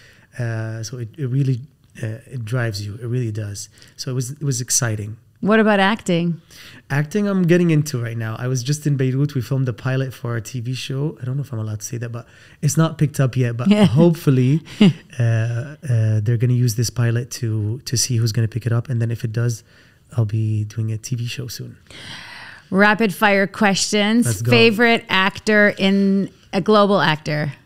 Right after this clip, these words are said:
Speaker 1: Not necessarily comedy, just, like,
Speaker 2: N-, anybody that you get.
Speaker 1: Ah. I wanna say a cheesy answer, Meryl Streep,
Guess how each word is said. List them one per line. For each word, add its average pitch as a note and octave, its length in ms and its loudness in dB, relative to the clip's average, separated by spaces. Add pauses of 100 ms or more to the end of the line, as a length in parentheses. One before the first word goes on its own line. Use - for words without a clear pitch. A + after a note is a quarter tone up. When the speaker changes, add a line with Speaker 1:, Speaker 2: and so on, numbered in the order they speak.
(960)
Speaker 1:
Not D#3 160 0
necessarily B2+ 480 -2
comedy, C#3 340 -2
just, C#3 240 0
like, C#3+ 200 0
Speaker 2:
N-, - 120 -12
anybody F#3 540 4
that D#3 180 2
you D#3+ 220 2
get. D3+ 200 6
Speaker 1:
Ah. G#2 280 -4 (2000)
I B2 60 0
wanna B2+ 200 2
say B2+ 720 -6 (880)
a - 40 -4
cheesy A2 380 -2
answer, A2 280 -2
Meryl A2 240 0
Streep, G#2+ 380 -6